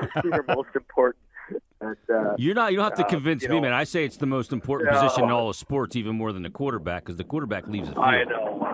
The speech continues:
Speaker 1: Listen, listen, but it, it's not an accident. Penalty kill the second half was much improved. Uh, obviously, the, the, the goalies were healthier. You had Carter, uh,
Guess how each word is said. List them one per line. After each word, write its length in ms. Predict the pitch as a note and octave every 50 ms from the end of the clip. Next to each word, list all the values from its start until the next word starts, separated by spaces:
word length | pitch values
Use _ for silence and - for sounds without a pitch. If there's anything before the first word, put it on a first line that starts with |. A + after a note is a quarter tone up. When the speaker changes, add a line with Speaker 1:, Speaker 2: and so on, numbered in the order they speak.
| - - - - - - - -
Speaker 1:
Listen, 380 | C3 C3+ - - - - -
listen, 500 | - A#2+ A#2 - - - - A#2+ A#2+ G#2+ - - _ -
but 100 | C#3+ C#3
it, 100 | C#3 C3+ B2+ -
it's 120 | A#2 - -
not 160 | B2+ C3 C3
an 80 | B2 A#2+
accident. 440 | A#2 A#2 A#2 - - - A2+ A2 - - - - - -
Penalty 280 | - A#2+ A#2 A2+ A#2+ A2 - -
kill 220 | G#2+ G#2+ G#2+ G#2
the 60 | G2 -
second 280 | - G#2+ G2+ - - -
half 240 | G#2 G2+ G#2 G2+ - _ -
was 180 | G#2 F#2+ F#2
much 180 | G2+ G#2 G#2 -
improved. 500 | - G#2 - - - - - G2+ G#2 - - - - - - - - - - - - -
Uh, 120 | - - - - - -
obviously, 500 | A2+ A2+ - B2+ B2+ - A#2+ A2 G#2+ G#2
the, 140 | G2 G2+ G#2+ - - - - -
the, 320 | G#3+ - - - - G#2
the 0 |
goalies 420 | G2+ G2 A2 A2+ A#2 A#2 A2+ -
were 140 | - G#2+ G2
healthier. 480 | - G#2 G#2+ G#2 - - G#2 G#2 G#2 G2+
You 120 | G2 G2
had 120 | F#2+ F#2+ _ - -
Carter, 360 | G#2+ G#2 G#2 G#2 G#2+ G#2 - - - - - - - _ -
uh, 300 | - F#2 F#2+ G2 F#2+ F#2